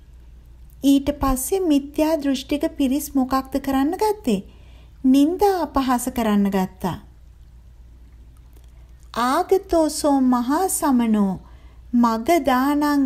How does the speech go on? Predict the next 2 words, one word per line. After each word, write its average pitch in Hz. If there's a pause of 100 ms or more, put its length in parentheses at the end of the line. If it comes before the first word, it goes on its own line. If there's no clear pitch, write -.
(100)
ගිරිබ්බජං 220 (920)
සංජේයකෝ 302